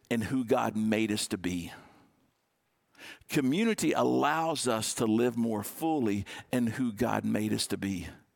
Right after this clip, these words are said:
You see, Peter and John were just beginning their ministry, and if they would have went there one by one, they might not have saw the man, they might not have reacted,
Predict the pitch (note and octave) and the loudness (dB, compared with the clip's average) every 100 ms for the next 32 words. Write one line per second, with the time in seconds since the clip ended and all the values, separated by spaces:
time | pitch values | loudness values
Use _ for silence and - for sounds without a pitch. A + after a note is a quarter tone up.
0 | _ _ _ - - C3+ G3 C3+ A2+ F3+ | _ _ _ -18 -6 -2 -2 -2 -2 -2
1 | F3+ D3 A#2+ D3+ D#3 C3+ A2+ G#2 C#3 - | 0 2 2 2 4 2 0 2 2 2
2 | C3+ A#2+ B2+ A#2+ G#2+ G#2+ B2 B2 - G2 | 0 2 2 2 2 2 2 0 -2 -4
3 | F#2 - - B2+ A#2 C3+ C3+ C3 C3+ D#3+ | -6 -10 -4 -2 0 2 2 2 2 2
4 | D3+ B2 C#3 D3 C#3+ B2+ B2+ C#3 C3 B2 | 2 2 2 2 2 2 0 0 0 0
5 | A#2+ C3 D3+ B2+ C#3+ B2 A#2 - C3+ C3+ | 2 2 0 -2 -2 -2 -4 -2 0 0
6 | B2 A2 G#2+ G#2+ A2 A2+ C3 C#3+ D#3+ D3+ | 0 0 0 0 0 0 0 0 0 0
7 | B2+ A#2+ A2+ A#2+ A#2+ A#2+ | 0 0 0 0 -2 -4